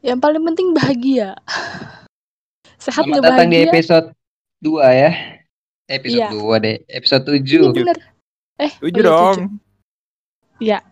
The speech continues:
Speaker 1: Episode tujuh. Kali ini film yang bakal kita bedah itu film Korea yang, yang, yang, yang, yang orang-orang pasti udah banyak tahu.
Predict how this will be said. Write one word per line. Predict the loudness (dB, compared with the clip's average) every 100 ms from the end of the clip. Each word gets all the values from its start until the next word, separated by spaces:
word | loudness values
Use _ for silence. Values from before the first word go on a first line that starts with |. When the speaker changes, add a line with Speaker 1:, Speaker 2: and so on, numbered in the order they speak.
| _ _ -20 -8
Speaker 1:
Episode | -6 -4 -2 -2
tujuh. | -2 -2 -2 -4 _ _
Kali | -4 -4
ini | -4 -4 -6 -8 _ _ _ _
film | -6 -4 -2
yang | -2 -4 -4 -6 -10 _ _
bakal | -4 -2 -2
kita | -4 -4
bedah | -4 -2 -2
itu | -2 -6 -6 -6 -8 _ _ _ _ _ _ _ _ _
film | -6 -4 -2 -4 -6
Korea | -4 -4 -4 -6 -8 -8 -6 -6 _ _ _ _ -6
yang, | -2 2 2 0 -4 -8 -10 -10 -14 _ _ _ _ _ _
yang, | -2 -2 -2 -4 -4 -2
yang, | -2 -4 -6
yang, | -8 -4 -4 -6 -10 _ -6
yang | -4 -4 -6 -8 -10 -14 _
orang-orang | -4 0 0 -2 -6
pasti | -6 -2
udah | 0
banyak | 2 0
tahu. | 0 -4 -4